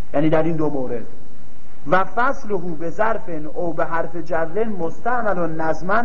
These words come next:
و نثرا عند العرب الموثوق به عربیتهم.»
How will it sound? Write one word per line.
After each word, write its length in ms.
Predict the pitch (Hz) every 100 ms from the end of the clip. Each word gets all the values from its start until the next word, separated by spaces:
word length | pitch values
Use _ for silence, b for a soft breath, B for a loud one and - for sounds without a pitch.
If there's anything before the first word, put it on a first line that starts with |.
| 220
و 100 | 220
نثرا 420 | 175 - 151 131 113 - - - - -
عند 220 | 196 196
العرب 500 | 185 180 165 170 143 - -
الموثوق 720 | 160 165 175 165 - 247 180
به 80 | 180
عربیتهم.» 840 | 165 156 147 139 135 127 123